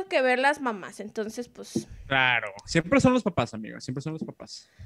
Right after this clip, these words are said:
Speaker 1: Sí, ya sé, pero bueno, esa fue como mi anécdota de la kermés. ¿Tú tienes
Speaker 2: De la
Speaker 1: así como
Speaker 2: kermés.
Speaker 1: alguna,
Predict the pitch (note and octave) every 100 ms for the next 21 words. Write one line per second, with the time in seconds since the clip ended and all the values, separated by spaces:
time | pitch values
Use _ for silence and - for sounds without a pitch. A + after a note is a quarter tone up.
0 | - - C4 B3+ B3+ A#3 A3 B3+ A3+ G#3+
1 | B3+ B3+ C#4+ C#4 C#4+ D#4+ F4+ - F4+ F4
2 | D#4 C4+ A#3+ A#3 A#3 A#3 A#3 A3+ A#3+ D4+
3 | C#4+ B3+ A3+ A3 A3 A3 A3 G#3+ A3+ A#3+
4 | B3 B3+ B3 A#3+ A#3 A#3 A#2 - - G#3
5 | - A#3 A#3 A3+ A#3 B3 C4 C4 B3 A3